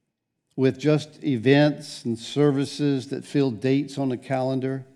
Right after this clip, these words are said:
i-, it's empty, it's, it's fruitless.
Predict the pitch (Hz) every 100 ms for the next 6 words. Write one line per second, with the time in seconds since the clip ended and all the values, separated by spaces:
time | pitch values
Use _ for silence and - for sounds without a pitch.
0 | _ _ _ _ _ _ _ _ _ _
1 | _ _ _ _ _ _ _ _ _ -
2 | 117 143 120 143 180 214 113 104 113 -
3 | - - - 147 196 143 101 - -